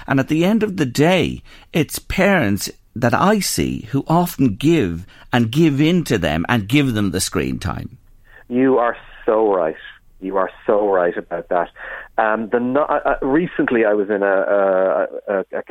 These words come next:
Speaker 2: a cafe, and I was looking at a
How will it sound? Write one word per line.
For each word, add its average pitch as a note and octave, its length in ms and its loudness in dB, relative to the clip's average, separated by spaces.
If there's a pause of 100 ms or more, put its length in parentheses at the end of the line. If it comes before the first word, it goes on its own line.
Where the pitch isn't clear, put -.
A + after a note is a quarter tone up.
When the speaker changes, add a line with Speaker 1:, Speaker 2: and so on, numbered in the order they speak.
Speaker 2:
a G#2 40 -2
cafe, G2+ 640 0 (420)
and G#2 460 0
I A2 140 2
was G#2+ 200 0
looking D3+ 640 0
at - 200 -4
a A2 80 -6